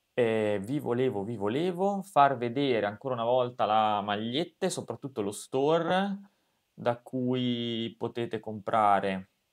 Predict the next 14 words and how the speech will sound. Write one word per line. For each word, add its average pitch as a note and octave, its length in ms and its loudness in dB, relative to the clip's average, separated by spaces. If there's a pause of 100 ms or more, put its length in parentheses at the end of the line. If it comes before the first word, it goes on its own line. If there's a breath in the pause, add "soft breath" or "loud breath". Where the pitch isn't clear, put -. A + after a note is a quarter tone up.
(140)
qui, F3 260 -4 (120)
se - 180 -10
volete, G#2+ 300 0
le G2+ 100 -2
magliette. E3 760 -4 (640)
E D3 200 -4
non D#3+ 160 0
so - 120 -4
se - 120 -2
l'avete, A#2 880 2
vabbè, B2 280 -2
come C3 200 -8
avevo B2+ 200 2
detto, G3 640 0